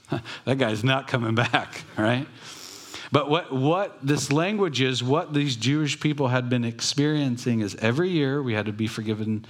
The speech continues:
of our sins, sacrifice, atonement. At that moment, our sins were forgiven. Every seven years, we could forget a debt, but it was ongoing. There was never any security that it, that we were secure.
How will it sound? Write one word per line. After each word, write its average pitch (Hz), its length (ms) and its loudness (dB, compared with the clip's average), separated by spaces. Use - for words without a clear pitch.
of 101 140 -2
our 104 100 0
sins, 113 680 -2
sacrifice, 110 920 0
atonement. 110 720 -2
At 101 160 -4
that 107 180 -2
moment, 107 460 0
our 107 80 -2
sins 110 360 -4
were 107 120 -6
forgiven. 110 600 -6
Every 117 200 2
seven 131 300 0
years, 123 240 2
we 110 140 -4
could - 180 -4
forget 107 340 -2
a 104 60 0
debt, 110 380 0
but 104 100 -2
it 107 80 2
was 107 140 -4
ongoing. 117 760 0
There 101 100 2
was 98 200 -2
never 127 420 2
any 147 260 2
security 127 640 0
that 101 180 0
it, 107 160 0
that 104 200 -2
we 107 140 0
were 92 160 -2
secure. - 840 -4